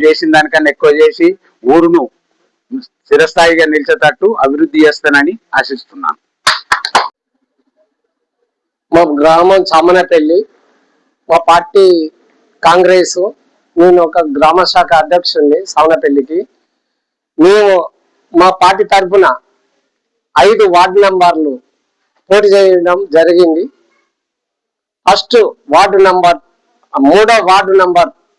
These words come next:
Speaker 2: ది-, జగ్గాని కనకయ్య గారు, నాలుగో వార్డు నంబర్ విష్ణు గారు, ఐదో నంబర్ దీకొండ శంకరయ్య గారు, ఆరు దీకొండ గంగయ్య గారు,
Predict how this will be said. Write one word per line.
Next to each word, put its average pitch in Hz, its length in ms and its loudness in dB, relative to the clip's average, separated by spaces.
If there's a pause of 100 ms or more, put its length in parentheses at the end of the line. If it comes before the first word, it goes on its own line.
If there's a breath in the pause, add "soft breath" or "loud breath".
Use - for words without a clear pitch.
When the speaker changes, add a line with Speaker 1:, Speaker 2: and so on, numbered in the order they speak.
Speaker 2:
ది-, 359 180 2 (560)
జగ్గాని 202 420 0
కనకయ్య 185 500 0
గారు, 175 300 0 (1120)
నాలుగో 208 420 2
వార్డు 190 340 0
నంబర్ 180 440 0 (420)
విష్ణు 160 280 0
గారు, 180 400 0 (800)
ఐదో 202 300 2
నంబర్ 196 580 -2
దీకొండ 180 340 0
శంకరయ్య 170 520 2
గారు, 170 360 -2 (720)
ఆరు 190 500 2 (420)
దీకొండ 190 400 2
గంగయ్య 180 460 2
గారు, 180 360 0